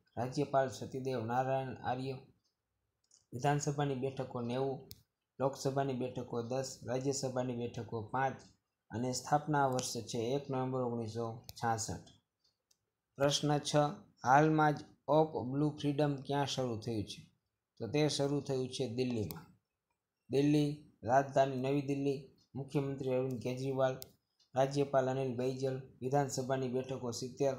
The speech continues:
લોકસભાની બેઠકો સાત, રાજ્યસભાની બેઠકો ત્રણ. પ્રશ્ન સાત, હાલમાં જ કયા દેશે ઓલિમ્પિક ટેસ્ટ પ્રતિયોગિતા જીતી છે? તો તે દેશ છે ભારત, કે જેણે ફ્રાન્સને હરાવીને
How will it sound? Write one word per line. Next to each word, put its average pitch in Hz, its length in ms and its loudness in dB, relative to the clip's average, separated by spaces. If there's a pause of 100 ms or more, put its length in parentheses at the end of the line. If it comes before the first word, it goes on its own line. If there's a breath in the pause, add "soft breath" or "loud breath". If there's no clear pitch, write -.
(220)
લોકસભાની 135 580 0
બેઠકો 123 460 -6
સાત, 131 340 4 (540)
રાજ્યસભાની 131 680 -2
બેઠકો 107 720 -4 (160)
ત્રણ. 107 240 0 (1300)
પ્રશ્ન 147 340 4 (420)
સાત, 123 420 6 (520)
હાલમાં 151 500 8
જ 143 160 -4
કયા 151 240 10
દેશે 139 440 2
ઓલિમ્પિક 147 680 0
ટેસ્ટ 135 400 -2
પ્રતિયોગિતા 123 760 -2 (280)
જીતી 120 280 -4
છે? - 160 -8 (220)
તો 113 80 -6
તે 139 220 0
દેશ 135 300 -4
છે 127 120 -6 (120)
ભારત, 135 380 4
કે 117 100 -4
જેણે 120 200 -4
ફ્રાન્સને 120 560 -2
હરાવીને 123 420 2